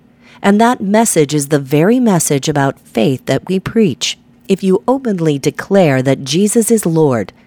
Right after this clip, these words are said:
and believe in your heart that God raised him from the dead, you will be saved.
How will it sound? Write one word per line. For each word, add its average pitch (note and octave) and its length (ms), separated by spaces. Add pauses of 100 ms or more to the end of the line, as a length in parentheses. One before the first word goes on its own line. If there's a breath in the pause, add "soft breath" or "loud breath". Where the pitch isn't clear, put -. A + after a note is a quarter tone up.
(240 loud breath)
and D#3 160
believe C#3 400
in F#3+ 120
your F#3 140
heart D#3+ 440
that C3+ 220
God E3+ 320
raised F3+ 400
him G#3 160
from G3+ 180
the F#3+ 100
dead, E3 360 (420 loud breath)
you E3+ 180
will F3+ 120
be G#3+ 160
saved. B2 540